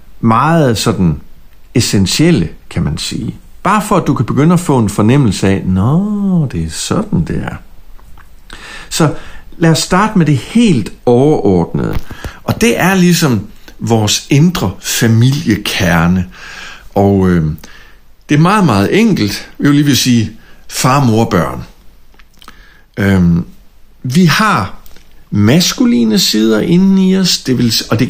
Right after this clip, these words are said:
uanset hvad køn vi har, alle har maskuline sider inden i sig. Dem kan vi kalde faderlige, vi kan kalde dem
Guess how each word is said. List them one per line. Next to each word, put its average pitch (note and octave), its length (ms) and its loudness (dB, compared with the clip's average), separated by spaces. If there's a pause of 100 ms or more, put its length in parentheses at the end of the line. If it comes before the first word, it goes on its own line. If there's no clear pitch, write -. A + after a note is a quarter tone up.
(120)
uanset A3 480 2
hvad G#2+ 120 -2
køn - 340 0
vi - 60 -2
har, E2+ 360 -2 (380)
alle A3+ 340 2
har D#3+ 480 -2 (240)
maskuline G#2+ 760 2
sider G#2+ 400 0
inden F#2 300 2
i E2+ 100 2
sig. A#1 180 -4 (460)
Dem F#3 180 2
kan E3 140 0
vi C#3+ 100 0
kalde G2 460 0 (520)
faderlige, D3 960 2
vi G2 80 -2
kan G#2 140 -6
kalde F#2+ 280 0
dem E2+ 260 -2